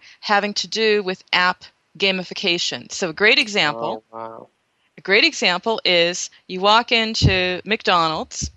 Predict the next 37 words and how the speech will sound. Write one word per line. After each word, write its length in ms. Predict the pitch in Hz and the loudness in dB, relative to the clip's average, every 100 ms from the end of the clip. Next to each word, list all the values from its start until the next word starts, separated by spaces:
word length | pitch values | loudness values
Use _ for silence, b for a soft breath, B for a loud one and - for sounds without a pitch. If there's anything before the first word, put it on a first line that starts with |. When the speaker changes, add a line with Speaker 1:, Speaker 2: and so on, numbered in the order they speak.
| B B _ - | B B _ 0
Speaker 1:
and 600 | 196 190 185 185 185 - - | 2 4 2 0 -4 -12 -6
what 180 | 190 | -4
happens 720 | 185 202 - 214 220 240 - - | 0 0 0 -2 -4 -6 -10 -6
is 600 | - 190 185 185 185 - - | 0 2 2 -2 -6 -10 -8
you 140 | 196 | -4
get, 160 | 202 208 _ | -2 -4 _
you 100 | - | -2
know, 80 | 185 | 0
and 160 | - 185 | 0 -2
your 80 | - | 0
app 280 | 180 196 - | 2 2 0
says, 680 | - 202 175 170 185 - - | -4 0 2 2 -2 -8 -4
or 160 | 202 202 | 0 2
no, 140 | 202 | 2
you 120 | 190 | 2
don't 140 | 220 175 | 2 2
walk 200 | 208 - | 0 -2
in, 60 | - | -14
excuse 300 | - - 190 | -14 -8 -6
me, 140 | 170 - | -6 -10
let's 160 | - 165 | -8 -4
go 120 | 233 | 0
back 220 | 214 180 | 2 2
for 60 | - | -2
a 60 | 156 | -8
second. 260 | 139 131 - B B 214 | -8 -8 -14 B B -8
You're, 180 | 180 - | -6 -6
you, 300 | 202 196 190 - | -2 -2 -2 -2
you 120 | 190 | -2
have 240 | 185 233 233 | 2 2 2
the 100 | 226 | 0
intention 460 | 214 220 214 - | 0 0 0 -2
to 60 | 185 | 0
go 180 | 185 175 | 2 2
to, 320 | - 175 165 _ _ | 0 -4 -8 _ _
you 60 | 180 | -2
know, 140 | 156 | -2